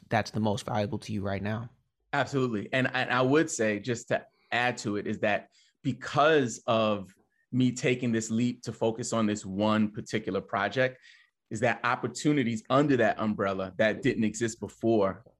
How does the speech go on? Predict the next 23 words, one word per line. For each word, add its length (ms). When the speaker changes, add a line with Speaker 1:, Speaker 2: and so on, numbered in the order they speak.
Speaker 2:
you 100
know, 160
come 220
Speaker 1:
Right. 100
Speaker 2:
up. 140
So 300
one 340
thing 180
that 240
has 180
worked 280
well 160
for 140
me 180
is 180
influencer 460
marketing. 520
That's 180
something 320
that 140
I 80
never, 600
like, 280